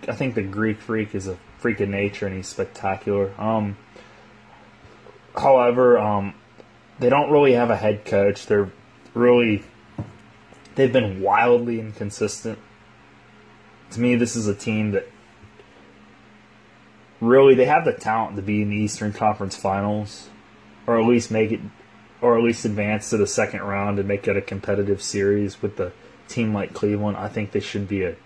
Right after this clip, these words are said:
three or four seed, in my opinion. But I'm gonna go with the upset in this one. I'm gonna go with the Boston Celtics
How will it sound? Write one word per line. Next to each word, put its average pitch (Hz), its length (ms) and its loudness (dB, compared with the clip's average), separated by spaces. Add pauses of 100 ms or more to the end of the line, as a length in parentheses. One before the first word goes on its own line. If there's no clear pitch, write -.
(120)
three 107 200 0
or 98 80 2
four 101 260 0
seed, 101 280 -4
in 101 60 -6
my 104 180 -2
opinion. 104 420 -8 (1400)
But 123 360 2 (800)
I'm 123 120 0
gonna 143 180 2
go 139 200 8
with 131 120 2
the 110 160 2
upset 117 440 4
in 117 120 0
this 120 240 -2
one. 120 380 -2
I'm 110 100 -4
gonna 120 160 -2
go 113 200 6
with 110 140 4
the 104 60 -2
Boston 98 520 -2
Celtics - 880 -4